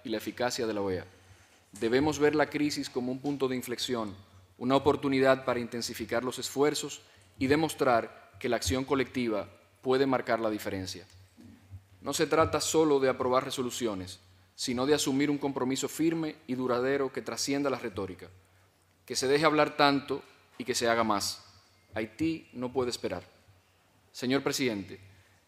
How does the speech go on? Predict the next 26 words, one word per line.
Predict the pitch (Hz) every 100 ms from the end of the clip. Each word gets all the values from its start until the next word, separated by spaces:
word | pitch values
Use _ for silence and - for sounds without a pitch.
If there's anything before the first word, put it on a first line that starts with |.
| _
esta | - 135 170
nueva | 156 151 151
resolución | 143 147 135 - 120 107 110 - - -
no | 120 131
solo | 160 156
debe | 156 156
ser | 165
un | 156 147
llamado | 139 139 139
a |
la | 135
acción | - 139 135 131
para | 117
la | 117
comunidad | 113 113 113
internacional, | 120 117 117 120 120 110 - - - - - -
sino | - 127 131
también | 143 143 147
un | 147
llamado | 143 139 135 139
a |
la | 135
unidad | 127 120 113 127 127 - -
para | 123 120
los | 113 -
líderes | 131 156 143 139 -